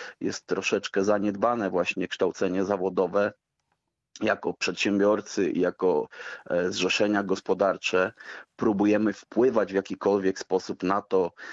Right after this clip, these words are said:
żeby to kształcenie w miarę rozwijać, e, żeby mieć jakikolwiek wpływ na to. I wydaje mi się, że właśnie takie, e, spotkania jak dzisiaj,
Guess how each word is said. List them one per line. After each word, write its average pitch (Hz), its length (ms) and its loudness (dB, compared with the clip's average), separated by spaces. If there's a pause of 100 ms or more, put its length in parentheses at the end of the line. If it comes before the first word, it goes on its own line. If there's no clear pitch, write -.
(180)
żeby 92 480 0
to 90 140 0
kształcenie 98 920 0
w 95 120 -8
miarę 104 380 2
rozwijać, 92 720 0 (460)
e, 98 120 2
żeby 98 220 0
mieć 107 200 2
jakikolwiek 101 600 0
wpływ - 400 0
na 92 120 0
to. 98 360 2
I 98 120 -8 (280)
wydaje 101 480 2
mi 101 100 2
się, 101 160 0
że 98 80 -2
właśnie 95 320 0
takie, 95 420 2
e, 85 40 -2 (340)
spotkania - 640 -2
jak 95 200 -2
dzisiaj, 92 440 0